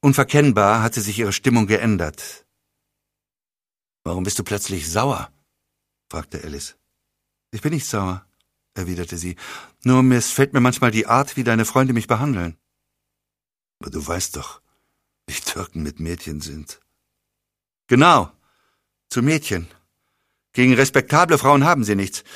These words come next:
aber ich bin ja ein Mädchen." Alice seufzte.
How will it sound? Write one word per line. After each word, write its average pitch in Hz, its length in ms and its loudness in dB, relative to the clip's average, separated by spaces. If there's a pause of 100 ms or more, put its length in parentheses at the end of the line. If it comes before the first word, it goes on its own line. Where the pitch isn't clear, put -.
(100)
aber 120 220 4
ich 131 140 -6
bin 175 120 2
ja 135 120 4
ein 110 80 4
Mädchen." 110 500 -2 (2000)
Alice 87 320 -10
seufzte. 92 520 -8